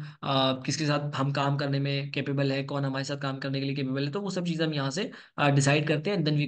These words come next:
call them and हम close करते हैं। तो हमारा जो ये वाला process है, that is कि generating lead वो landing page के through हो जाता है कि भाई landing page में इस तरीके से हमने develop कर रखा है, तो हमें यहाँ से lead मिलती रहेगी। अब second चीज़ is ad। हम Facebook और Instagram पे अपने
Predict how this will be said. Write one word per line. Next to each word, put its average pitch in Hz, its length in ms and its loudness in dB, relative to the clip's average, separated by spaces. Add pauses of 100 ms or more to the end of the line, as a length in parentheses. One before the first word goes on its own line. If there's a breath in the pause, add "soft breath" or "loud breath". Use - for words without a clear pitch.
call 160 200 0
them 226 120 -2
and 208 100 0
हम 214 200 -2 (100)
close 156 240 2
करते 127 220 -4
हैं। 131 100 -6
तो 160 60 0
हमारा 156 260 2
जो 180 120 0
ये 151 200 0
वाला 175 240 2
process 139 360 -4
है, 147 140 -6 (300 loud breath)
that 131 200 2
is 196 140 0
कि 202 120 -2 (140)
generating 139 540 4
lead 147 280 0 (340 soft breath)
वो 165 80 0
landing 160 340 2
page 160 160 2
के 170 60 2
through 180 160 0
हो 151 80 2
जाता 131 200 -2
है 131 60 -6
कि 139 100 -4
भाई 143 160 0
landing 139 400 -2
page 147 140 -2
में 160 80 0
इस 139 160 -2
तरीके 139 260 -2
से 143 80 -2
हमने 147 180 0
develop 143 300 -2
कर 147 100 -4
रखा 156 260 -6
है, 214 100 -2
तो 220 400 -4
हमें 151 160 4
यहाँ 131 180 4
से 160 120 0
lead 147 220 4
मिलती 139 240 2
रहेगी। 127 240 0
अब 131 60 -6
second 160 320 -2
चीज़ 185 180 -2
is 160 160 0
ad। 120 240 0 (280 loud breath)
हम 143 100 -2
Facebook 147 300 2
और 156 100 6
Instagram 147 400 0
पे 151 60 0
अपने 143 220 -4